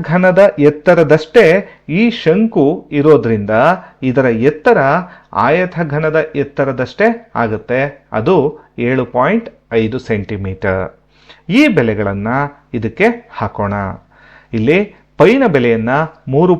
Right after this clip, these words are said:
ಪಾಯಿಂಟ್ ಒಂದು ನಾಲ್ಕು ಅಂತ ತೆಗೆದುಕೊಂಡಿದ್ದೇನೆ. ನೀವು ಬೇಕು ಅಂದ್ರೆ ಏಳನೇ ಇಪ್ಪತ್ತೆರಡು ಅಂತನೂ ಕೂಡ ಹಾಕೊಂಡು ಮಾಡಬಹುದು. ಆರ್ನ ಬೆಲೆ ಅಂದ್ರೆ ತ್ರಿಜ್ಯದ ಬೆಲೆ ಹತ್ತು ಸೆಂಟಿಮೀಟರ್ ಕೊಟ್ಟಿದ್ದಾರೆ,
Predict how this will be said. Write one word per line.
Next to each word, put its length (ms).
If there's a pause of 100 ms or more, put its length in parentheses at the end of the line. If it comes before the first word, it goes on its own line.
ಪಾಯಿಂಟ್ 260 (140)
ಒಂದು 260
ನಾಲ್ಕು 360
ಅಂತ 140 (300)
ತೆಗೆದುಕೊಂಡಿದ್ದೇನೆ. 720 (540)
ನೀವು 160 (120)
ಬೇಕು 320
ಅಂದ್ರೆ 240 (500)
ಏಳನೇ 380
ಇಪ್ಪತ್ತೆರಡು 640
ಅಂತನೂ 280 (100)
ಕೂಡ 120 (280)
ಹಾಕೊಂಡು 440 (340)
ಮಾಡಬಹುದು. 540 (1000)
ಆರ್ನ 400 (100)
ಬೆಲೆ 200 (260)
ಅಂದ್ರೆ 220 (100)
ತ್ರಿಜ್ಯದ 480
ಬೆಲೆ 140 (120)
ಹತ್ತು 240 (100)
ಸೆಂಟಿಮೀಟರ್ 580
ಕೊಟ್ಟಿದ್ದಾರೆ, 420